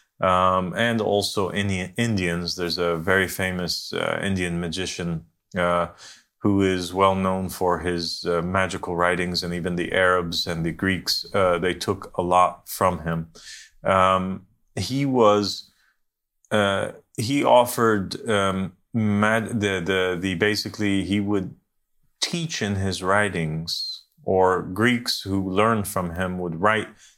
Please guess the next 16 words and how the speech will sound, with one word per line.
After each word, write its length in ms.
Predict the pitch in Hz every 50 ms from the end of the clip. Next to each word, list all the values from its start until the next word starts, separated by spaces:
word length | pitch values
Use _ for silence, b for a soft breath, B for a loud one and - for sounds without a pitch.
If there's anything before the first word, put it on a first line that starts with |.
| b _ _
in 220 | - 113 113 110 104
their 140 | 98 95 92
writings 640 | 92 95 95 98 95 95 95 92 92 90 87 90
magical 520 | 98 98 104 107 107 113 117 - - 110
spells, 920 | - - - - - 117 104 101 98 92 90 90 90 90 87 82 80 - B B B B B B B B -
uh, 320 | 98 95 92 90 92 92
that 280 | 87 98 95 82 82 101
they 220 | 101 98 95 92 85
learned 540 | 92 95 104 123 147 160 160 156 143 120
from 280 | 95 - 95 90 87 80 82
him, 180 | 87 87 85 82
in 180 | 82 92 95
which 240 | 98 101 95 98 -
he 220 | - 104 101 92 -
created 720 | - - 104 95 95 98 107 123 131 131 120 107 92 82
statues 1200 | - - - - - 117 120 127 139 135 - - - - 92 90 87 85 85 82 80 - - -